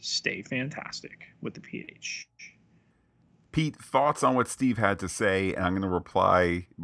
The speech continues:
Speaker 2: it might, it might be circuitously, but here goes. So, in the last week, and something we'll discuss,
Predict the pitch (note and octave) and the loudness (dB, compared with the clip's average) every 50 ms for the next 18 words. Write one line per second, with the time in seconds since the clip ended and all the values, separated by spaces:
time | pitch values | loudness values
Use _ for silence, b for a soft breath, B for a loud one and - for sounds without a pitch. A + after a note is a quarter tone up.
0 | - - - A#2 C3+ - - - - G1+ - - C3+ D#3 D#3+ D#3+ - C#3+ C3+ C3 | -6 2 4 4 4 4 -2 -10 -14 -14 -10 -4 -2 -2 -2 -2 -2 -2 -2 -2
1 | - - C3 B2 - - E3 D#3+ C3+ G#2+ G2+ - - F#2+ F2 E2 D#2+ D#2+ D#2+ - | 2 2 2 2 2 2 2 2 2 2 0 -2 -2 -2 -2 -2 -2 -4 -4 -2
2 | - G2 F2+ F2+ - - - A#2+ G#2+ F#2 D2+ G2+ F2+ D#2 B1 G1+ G1+ - - - | 0 0 0 0 -2 -4 0 0 0 2 4 4 4 4 2 0 -6 -12 -14 -16
3 | b b b b b b - - - A2 G2+ F#2+ F#2+ F#2 F2+ E2 E2 - - G#2+ | b b b b b b -12 -2 0 2 4 4 4 2 2 0 -2 -4 -2 -2
4 | A#2 A#2 A2 G#2+ A2+ B2 - - A2+ G#2+ F2+ G2+ G#2+ - - - E2 - F#2 F2 | 2 4 4 6 6 4 2 0 -2 -2 -2 -2 -2 -6 -10 -14 -6 -4 -4 -2
5 | E2 G2 F#2 F2+ E2+ E2 D#2 D#2 - - - E2 E2 D#2+ - - - - | -2 -2 -2 -2 -2 -4 -4 -8 -8 -2 0 0 0 0 -2 -6 -12 -12